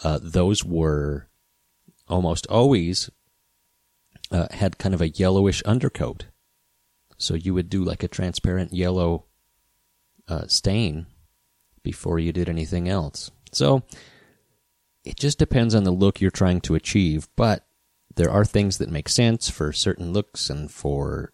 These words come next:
uh, you know, the order of the, there's a certain way, you know, s-, the, the order of things that you're gonna do here. Anyhow,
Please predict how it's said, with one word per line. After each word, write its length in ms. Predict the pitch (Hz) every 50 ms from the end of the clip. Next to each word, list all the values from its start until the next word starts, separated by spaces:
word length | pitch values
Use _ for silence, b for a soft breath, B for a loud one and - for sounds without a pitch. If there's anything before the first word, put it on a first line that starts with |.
| -
uh, 260 | - - - - 82 - - _ _ _ _ _ _ _ _ _ - -
you 120 | 95 82
know, 220 | 67 67 71 69 - _
the 80 | - -
order 380 | - 92 95 92 92 90 85 78
of 140 | 73 - _ _ _ _
the, 140 | - - - - _ _ _ - b b b b b b _ _ _ _ _ _ _ _ _ _ _ _ _ _ _ _ _
there's 160 | - 92 98
a 60 | 107 95
certain 320 | - - 135 - 101 98
way, 380 | 95 92 95 95 95 92 95 95 -
you 80 | - 95
know, 140 | 87 69 73
s-, 180 | 80 - - - _ -
the, 220 | 87 - 78 71 - -
the 120 | - -
order 380 | - 90 90 87 87 87 82 - - _
of 100 | - 95
things 360 | - - 87 82 82 82 -
that 180 | - - - -
you're 80 | 80
gonna 260 | 80 82 73 71 73 - -
do 160 | - 85 82
here. 220 | 76 76 73 73 - _ _ _ -
Anyhow, 380 | 110 113 113 98 95 90 87